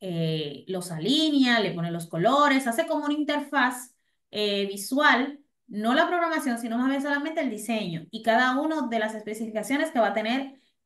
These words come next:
esa aplicación a nivel de diseño y cómo va a estar organizados los componentes en la pantalla, teniendo en cuenta la experiencia de usuario. Esa es la parte de diseño. Luego lo que es en la parte de implementación,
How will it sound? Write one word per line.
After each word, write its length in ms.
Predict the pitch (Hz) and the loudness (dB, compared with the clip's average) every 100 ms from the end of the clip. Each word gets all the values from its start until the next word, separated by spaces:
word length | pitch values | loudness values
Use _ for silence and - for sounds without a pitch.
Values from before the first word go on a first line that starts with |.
| _ | _
esa 280 | - 247 269 | 0 2 2
aplicación 680 | 262 233 214 170 170 139 - _ _ _ - | 0 -2 -2 -4 -6 -8 -12 _ _ _ -8
a 100 | 202 | -4
nivel 200 | 190 202 | 0 2
de 100 | 226 | 2
diseño 580 | 226 214 165 160 160 160 _ - | 0 -2 -4 -4 -6 -10 _ -10
y 100 | - | -2
cómo 200 | 208 233 | 2 2
va 60 | |
a 40 | 247 | 4
estar 180 | 247 | 4
organizados 440 | 233 226 220 240 247 | 4 4 2 0 0
los 120 | 247 | -4
componentes 540 | 214 202 165 180 214 | -6 -6 -6 -6 -6
en 100 | 214 | -6
la 100 | 190 | -6
pantalla, 540 | 190 160 151 123 - _ _ _ _ _ _ _ _ - | -6 -8 -8 -10 -14 _ _ _ _ _ _ _ _ -2
teniendo 320 | 226 220 247 | 0 2 4
en 80 | 269 | 6
cuenta 260 | 339 311 | 6 4
la 60 | 240 | 2
experiencia 440 | 226 202 175 165 | 2 -4 -4 -4
de 100 | 175 | -4
usuario. 460 | 220 370 302 220 - _ _ _ _ | 2 4 4 -2 -10 _ _ _ _
Esa 200 | - 202 | -6 0
es 40 | 262 | 2
la 240 | 269 220 | 4 4
parte 240 | 220 262 320 | 2 2 2
de 140 | 247 | 2
diseño. 360 | 202 - - _ _ _ _ _ _ - | -2 -6 -14 _ _ _ _ _ _ -2
Luego 220 | 214 262 | 2 2
lo 120 | 294 | 2
que 100 | 285 | 0
es 60 | 285 | -2
en 120 | 302 | -2
la 100 | 285 | -2
parte 240 | 277 277 | -4 -4
de 80 | 302 | -4
implementación, 800 | 285 311 302 311 339 330 294 294 | -2 -2 -4 -2 -2 -2 -4 -6